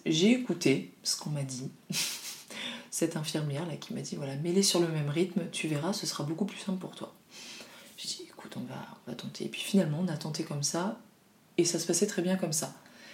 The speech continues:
Donc, euh, bah, donc, euh, voilà, euh, les nuits, euh, <laughs>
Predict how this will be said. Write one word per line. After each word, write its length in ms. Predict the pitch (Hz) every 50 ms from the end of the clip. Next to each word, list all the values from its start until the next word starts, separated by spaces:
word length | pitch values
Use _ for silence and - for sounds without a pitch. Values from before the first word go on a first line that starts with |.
| - - - - - -
Donc, 300 | 180 190 202 196 - 196
euh, 640 | 175 160 156 151 156 151 151 147 143 143 131 117 -
bah, 160 | - 156 147
donc, 320 | 143 165 185 202 196 -
euh, 40 | 180 160 147
voilà, 420 | 147 139 127 123 127 151 180 185
euh, 380 | 175 160 160 - - - - - - - - - - - 180 185 190 196 - - - - - - - - - - - - - - - - - - - - -
les 140 | 170 175 175
nuits, 360 | 170 180 185 196 214 220 233
euh, 480 | 208 175 165 165 160 156 151 151 151 151 151 - - - _ _ _ _ - - -
<laughs> 40 | -